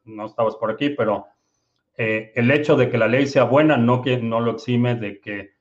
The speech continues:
si una ley que se va a, a, a ejercer por la fuerza, tiene la amenaza implícita de la violencia del Estado detrás. Por más que vea que es una ley que creo que es positiva,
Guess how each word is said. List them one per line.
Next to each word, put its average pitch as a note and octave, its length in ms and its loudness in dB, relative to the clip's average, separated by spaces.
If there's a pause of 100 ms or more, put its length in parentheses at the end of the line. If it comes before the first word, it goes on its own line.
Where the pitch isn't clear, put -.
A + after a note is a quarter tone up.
(200)
si B2 140 -2
una C3+ 160 4
ley B2+ 240 2
que C3 100 0
se A2 140 -4
va A2+ 500 -2
a, G2+ 580 -8 (600)
a, G#2+ 340 -4
a A#2+ 60 4
ejercer B2 460 0
por A2+ 180 -2
la G#2+ 120 -2
fuerza, E3+ 340 0
tiene B2+ 200 0
la A#2 100 2
amenaza A#2 400 -2
implícita B2 600 -6
de G#2 80 -6
la G2+ 120 -4
violencia A2+ 440 -6
del G#2 120 -8
Estado G#2+ 360 -4
detrás. D3+ 420 -4 (720)
Por A#2 200 2
más C3 280 2
que D3 120 -2
vea C3 400 2
que A2+ 100 -10
es A2 140 -10
una A2+ 240 -4
ley A#2 320 -2
que - 180 -14
creo F#3 300 2
que B2 80 -2
es A#2+ 80 -4
positiva, B2+ 760 -2